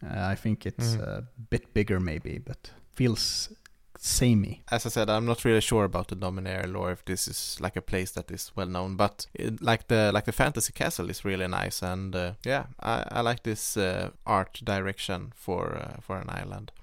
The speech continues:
Speaker 2: And then, uh, for the final land, we have a mountain, which is, uh, very orangey, yellowy, like an autumn landscape, with the mountains actually in the background. And then there's this, uh, path leading forward towards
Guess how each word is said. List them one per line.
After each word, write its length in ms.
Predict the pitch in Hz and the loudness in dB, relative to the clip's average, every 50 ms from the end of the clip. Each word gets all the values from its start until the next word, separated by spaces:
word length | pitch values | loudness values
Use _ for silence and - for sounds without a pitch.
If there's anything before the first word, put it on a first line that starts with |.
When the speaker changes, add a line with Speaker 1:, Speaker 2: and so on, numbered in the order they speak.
| - - | -8 0
Speaker 2:
And 180 | - 123 123 120 | 2 2 6 8
then, 360 | 147 143 147 147 147 147 143 | 8 8 10 8 6 6 6
uh, 120 | 139 131 | 6 4
for 160 | - - 147 | 6 4 4
the 80 | 127 127 | 2 6
final 320 | - 139 135 131 127 120 | 6 6 6 6 4 4
land, 320 | 110 107 104 101 104 104 101 | 4 4 4 2 2 0 -2
we 100 | 110 107 | 0 0
have 160 | 110 107 107 | 2 2 2
a 100 | 107 104 | 0 0
mountain, 680 | 104 104 107 107 110 117 - - 131 123 127 135 143 147 - - | 0 0 0 0 0 -2 -2 -2 0 0 0 -2 -6 -10 -8 -4
which 280 | 113 110 - - - 120 | -4 -4 -2 -2 0 0
is, 400 | 110 107 - - - - - - - | 2 2 0 -2 -2 -4 -4 -6 -4
uh, 200 | 113 110 104 - - | -2 -2 -2 -2 -2
very 360 | 101 101 117 117 117 113 110 | -2 0 2 2 4 2 2
orangey, 760 | - 117 113 110 113 113 113 113 107 - - - 110 104 98 - | 2 2 2 4 4 4 2 0 0 0 0 0 0 0 0 -2
yellowy, 720 | 98 104 110 107 107 107 107 107 104 110 107 107 104 104 104 - | 0 2 2 4 4 4 2 2 2 2 2 0 0 -2 -4 -4
like 240 | - 101 104 - - | -4 -4 -2 0 0
an 140 | 104 98 - - | -2 -2 -2 0
autumn 760 | - 120 113 117 113 - - - 117 104 98 95 95 92 98 - - - | 2 4 4 4 4 2 0 0 0 0 2 -2 -4 -6 -8 -10 -6 -2
landscape, 760 | 104 113 110 110 113 - - - - 117 120 131 - - - - - - - - - - - - - - 101 117 | 0 2 2 2 2 0 0 2 4 2 2 2 -2 -4 -4 -4 -4 -6 -10 -16 -20 -20 -20 -18 -16 -12 -4 0
with 420 | 113 107 104 101 98 104 98 101 | 2 2 2 2 0 -4 -4 -2
the 100 | 107 98 | -2 0
mountains 520 | 95 95 90 110 131 135 - 107 101 - | 2 2 2 2 0 -2 -4 -6 -6 -2
actually 400 | - 98 - - - 104 101 98 | -4 -4 -4 -4 -4 -2 -2 -2
in 120 | 98 98 95 | -2 -2 -4
the 60 | 95 | -2
background. 720 | 101 - 107 117 - - - 101 90 82 87 87 - 113 - - - | 2 4 4 4 4 0 -4 -2 -2 -2 -4 -4 -8 -10 -14 -12 -6
And 220 | - - 104 104 104 | -2 0 0 2 4
then 240 | 113 113 117 120 | 4 4 4 4
there's 320 | 117 113 107 104 - - - | 4 4 4 4 2 0 -2
this, 500 | - 120 110 101 - - - - - - | 0 2 2 2 2 0 0 2 2 4
uh, 360 | 104 98 95 92 95 92 92 107 107 - - - - - | 4 4 4 4 4 2 0 -2 -6 -12 -18 -20 -2 2
path 540 | - 127 123 107 92 87 - - - - 127 | 6 6 8 8 6 4 2 -4 -8 -10 -8
leading 380 | 123 107 113 110 101 104 98 95 | -2 0 0 0 2 0 -2 -2
forward 500 | - - 120 117 110 101 92 92 90 - | 0 2 4 4 4 4 4 2 2 0
towards 480 | - - 113 113 117 - - - - | -2 -2 0 0 -2 -2 -6 -12 -14